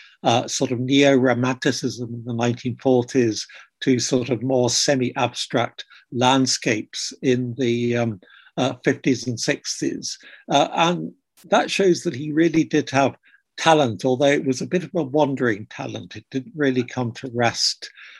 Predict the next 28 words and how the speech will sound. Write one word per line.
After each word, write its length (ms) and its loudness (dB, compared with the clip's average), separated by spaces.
Uh, 160 4
but 320 4
you, 400 -6
I 100 4
think 300 -4
most 440 2
people 300 -6
will 240 -4
find 360 2
that 160 -4
it 260 -6
is 340 0
the, 280 0
the 60 -8
bronze 500 2
work 300 -8
that 280 2
really 540 2
continues 800 2
to 160 -10
strike 420 -2
the 80 -4
hardest. 640 0
And 300 0
he 280 -6
does 360 2
it 200 -2
on 520 2